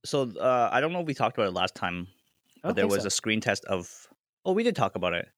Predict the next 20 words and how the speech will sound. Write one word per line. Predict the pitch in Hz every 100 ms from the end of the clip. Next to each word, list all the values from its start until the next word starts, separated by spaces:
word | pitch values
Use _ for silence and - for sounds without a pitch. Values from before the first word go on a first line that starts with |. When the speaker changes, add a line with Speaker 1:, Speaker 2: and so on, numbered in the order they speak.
| _ _ _ _
Speaker 1:
right? | - - -
Where | 113
there's | 107 107 98
a |
screen | - 113
test | 107 -
of | 104 101 101 76
the | 95 92 92 87 _ _ _ _ _ _ -
Speaker 2:
I | 190
don't, | 311 -
I |
Speaker 1:
first | -
Speaker 2:
actually | 220 - 131
Speaker 1:
top |
Speaker 2:
don't | 143
Speaker 1:
upper | 127
Speaker 2:
think | 107
we | 107
Speaker 1:
half? | 127
Speaker 2:
did. | 156 139